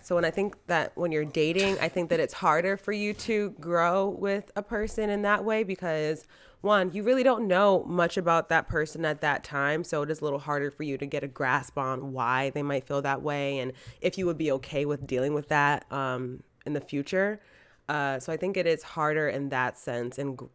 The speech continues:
having to think about how am I going to grow with this person if we're really completely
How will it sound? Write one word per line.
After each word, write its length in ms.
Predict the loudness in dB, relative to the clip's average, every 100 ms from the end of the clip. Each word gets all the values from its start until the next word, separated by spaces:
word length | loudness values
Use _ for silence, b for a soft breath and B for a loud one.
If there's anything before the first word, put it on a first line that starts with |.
| -20
having 360 | -6 -2 -2 -2
to 140 | -6 -6
think 220 | -6 -6
about 300 | -4 -2 -2
how 140 | -2
am 100 | -2
I 60 | -2
going 240 | -4 -4
to 60 | -6
grow 360 | -6 -2 -2 -2
with 140 | -4
this 120 | -6
person 440 | -2 -2 -2 -2 -2
if 100 | -2
we're 160 | -4
really 320 | -2 -2 0 -2
completely 840 | -4 -8 -4 -2 0 -2 -2 -4